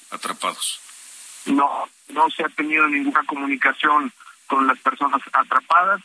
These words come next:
Speaker 1: Ujú.
Speaker 2: solamente se tiene la esperanza de que hayan podido resguardarse ahí en una bolsa de aire que, que,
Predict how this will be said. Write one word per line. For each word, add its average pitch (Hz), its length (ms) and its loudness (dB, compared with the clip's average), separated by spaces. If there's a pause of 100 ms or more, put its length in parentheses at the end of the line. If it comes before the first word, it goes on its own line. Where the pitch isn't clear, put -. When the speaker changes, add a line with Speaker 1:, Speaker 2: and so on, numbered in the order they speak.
(160)
Speaker 1:
Ujú. - 120 -12
Speaker 2:
solamente 139 640 -4
se - 80 -4
tiene - 400 2 (280)
la 123 100 2
esperanza 135 460 0
de 131 120 -2
que 135 100 -4
hayan 135 200 0
podido 131 260 0
resguardarse 117 800 2 (320)
ahí 120 260 2
en 123 140 0
una 123 200 2
bolsa 123 420 -2
de 113 100 2
aire 113 220 2
que, 110 260 -4
que, 110 300 -4